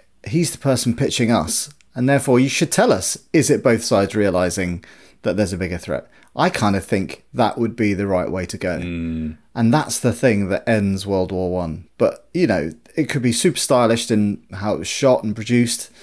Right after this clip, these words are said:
Speaker 1: Um, I think that's a strong start.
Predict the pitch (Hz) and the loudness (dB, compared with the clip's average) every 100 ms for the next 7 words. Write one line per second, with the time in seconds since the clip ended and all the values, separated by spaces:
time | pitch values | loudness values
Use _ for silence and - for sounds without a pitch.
0 | - - - - _ - 98 95 90 90 | -20 -20 -20 -20 _ -6 -2 0 0 0
1 | 92 92 - _ _ _ 139 226 - 185 | 0 -4 -8 _ _ _ -4 -4 -4 -6
2 | - 151 - - - 202 185 - 202 175 | -4 -6 -6 -4 -2 0 -2 -2 -2 -2
3 | 82 - - | -2 -6 -18